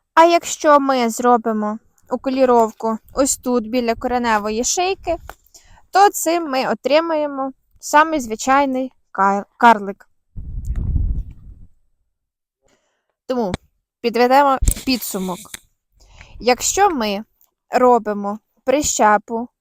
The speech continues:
на нашій карликовій підщепі М дев'ять і робимо цю прищепу високо, тобто, як я казала, шістдесят сантиметрів і до метра, залишаємо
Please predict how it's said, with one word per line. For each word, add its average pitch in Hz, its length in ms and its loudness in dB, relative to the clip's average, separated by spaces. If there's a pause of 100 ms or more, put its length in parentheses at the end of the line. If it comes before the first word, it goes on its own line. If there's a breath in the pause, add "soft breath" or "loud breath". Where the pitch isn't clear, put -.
(120)
на 240 160 -2
нашій 214 540 -4 (640 soft breath)
карликовій 240 720 4 (260)
підщепі 208 600 -4 (100)
М 262 220 0
дев'ять 202 640 -2 (680 loud breath)
і 254 100 2
робимо 247 460 4
цю 240 280 -6
прищепу 208 800 0 (520)
високо, 269 800 -2 (360)
тобто, 254 280 0
як 240 240 0
я 240 60 -6
казала, 240 460 0
шістдесят 233 680 -2
сантиметрів 214 800 -8
і 240 100 -8
до 214 140 -6
метра, 214 580 -6 (920 soft breath)
залишаємо 240 920 2